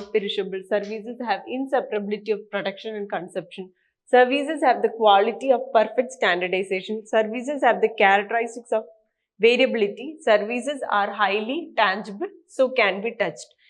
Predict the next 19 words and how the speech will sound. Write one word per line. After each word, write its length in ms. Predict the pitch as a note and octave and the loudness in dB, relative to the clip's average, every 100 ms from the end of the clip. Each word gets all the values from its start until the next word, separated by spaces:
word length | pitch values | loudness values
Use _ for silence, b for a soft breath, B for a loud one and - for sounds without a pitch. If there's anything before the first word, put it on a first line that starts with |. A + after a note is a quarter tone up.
| _ - | _ -2
ഇങ്ങനെ 260 | D4 F4 E4+ | 4 6 6
ഒരു 80 | |
ക്വസ്റ്റ്യൻ 480 | E4+ C4+ A#3 - C#4 | 6 4 4 0 2
വായിച്ചതിന് 580 | B3+ G3 G#3+ A#3 A#3+ B3+ | 6 6 4 0 0 0
ശേഷം 520 | B3+ F#3+ G3+ - G3 b b b B3 | 0 0 0 -4 -10 b b b -4
നമുക്കിതിലെ 540 | C#4 D#4 D#4 B3+ C4 | -2 0 0 2 2
എ-, 500 | - A3 A3 - B3+ | 4 0 0 4 6
എന്തൊക്കെ, 600 | D4 D4+ F#4 F4+ F4+ - A#3+ | 6 4 2 4 4 4 4
ഏത് 280 | C4 D4+ | 6 8
ഓപ്ഷൻസ് 480 | E4 A#3+ - C4 B3 | 8 8 4 -2 4
ആണ് 160 | A#3+ A#3 | 2 2
കൂടുതൽ 300 | A#3 A3 A3 | -4 0 2
എലിമിനേറ്റ് 480 | G#3 A3 A#3 B3 B3+ | 2 0 -2 -4 0
ചെയ്യാൻ 220 | A#3+ A3 | 0 2
പറ്റുക 280 | G3 G3 G3 | 0 0 -4
എന്ന് 240 | G3 G3 | -2 0
ആദ്യം 280 | F#3+ F3 A3 | 0 0 0
നോക്കാം. 320 | F#3 D3+ - _ _ _ _ D#4+ | -2 -4 -12 _ _ _ _ -12
അപ്പം 300 | - G4 | -6 -6